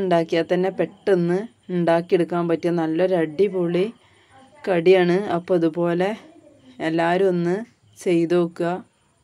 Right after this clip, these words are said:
കണ്ടില്ല, നല്ല സോഫ്റ്റാണ്, നല്ല ബന്ന് പോലെ ഇരിക്കുന്നുണ്ട്. നമ്മളെ ഉള്ളിൽ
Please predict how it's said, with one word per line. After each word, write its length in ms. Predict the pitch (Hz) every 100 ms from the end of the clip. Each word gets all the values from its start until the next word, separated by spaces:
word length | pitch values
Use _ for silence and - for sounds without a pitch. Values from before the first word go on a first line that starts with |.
| _ _ _ _ _ _ _ _ _ _ _ _ _
കണ്ടില്ല, 280 | 180 180 185 185
നല്ല 280 | 165 170 185 233 220
സോഫ്റ്റാണ്, 760 | 170 156 165 _ 208 185 180 175 190
നല്ല 180 | 175 165 175 202 - _ - _ - 170
ബന്ന് 340 | 170 170 185 208
പോലെ 260 | 196 170 170 170
ഇരിക്കുന്നുണ്ട്. 580 | 170 180 180 170 165 180 180
നമ്മളെ 260 | 160 165 180
ഉള്ളിൽ 240 | 170 170